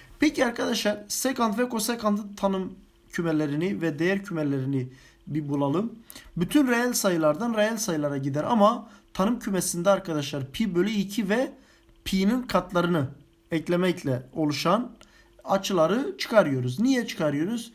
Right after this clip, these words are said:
Çünkü arkadaşlar sekant burasıdır ya. X eksenini kestiği noktadır ya. Dolayısıyla arkadaşlar burada ve burada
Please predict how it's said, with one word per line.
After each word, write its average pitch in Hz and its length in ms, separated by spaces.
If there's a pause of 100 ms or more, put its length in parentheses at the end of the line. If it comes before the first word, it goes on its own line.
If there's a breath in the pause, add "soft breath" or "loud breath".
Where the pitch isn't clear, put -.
(280 loud breath)
Çünkü 254 320
arkadaşlar 185 500
sekant 202 680
burasıdır 220 600
ya. 127 400
X 190 220
eksenini 170 460
kestiği 170 500
noktadır 170 420
ya. 127 240 (500 loud breath)
Dolayısıyla 233 460
arkadaşlar 170 640
burada 208 320
ve 196 140
burada 240 380